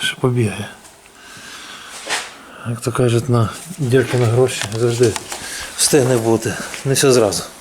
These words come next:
Так. Прийшовся і тут,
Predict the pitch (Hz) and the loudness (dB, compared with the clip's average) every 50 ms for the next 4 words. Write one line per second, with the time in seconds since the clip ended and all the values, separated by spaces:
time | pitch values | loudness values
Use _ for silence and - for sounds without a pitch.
0 | - - - - - - - - - - - - - - - - - - - - | -20 -20 -18 -18 -18 -18 -20 -20 -20 -20 -20 -20 -20 -20 -20 -20 -20 -20 -20 -20
1 | - - - _ _ _ _ _ _ _ _ _ _ _ _ _ _ - - _ | -20 -20 -20 _ _ _ _ _ _ _ _ _ _ _ _ _ _ -20 -20 _
2 | _ _ _ _ _ _ _ _ _ _ _ _ _ _ _ _ 139 120 98 90 | _ _ _ _ _ _ _ _ _ _ _ _ _ _ _ _ -14 -12 -12 -12
3 | 90 _ - - - - - - - - _ _ _ _ _ _ _ _ _ _ | -16 _ -20 -20 -20 -20 -20 -20 -20 -20 _ _ _ _ _ _ _ _ _ _
4 | - - - - - - - - - _ 135 127 117 - - 131 113 - - 113 | -20 -20 -20 -20 -20 -20 -20 -20 -12 _ -4 -4 -2 -2 -4 -4 -4 -4 -6 -8
5 | 104 - 151 151 147 - | -6 -4 -6 -6 -4 -4